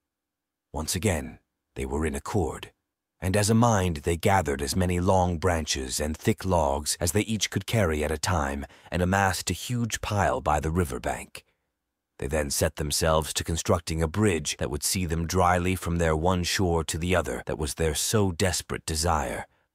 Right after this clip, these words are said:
But in their haste, their plans were flawed.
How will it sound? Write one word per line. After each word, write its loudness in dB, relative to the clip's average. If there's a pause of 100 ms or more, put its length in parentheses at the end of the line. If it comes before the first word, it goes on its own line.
(440)
But -6
in -4
their 0
haste, -2 (360)
their -4
plans -4
were -4
flawed. -2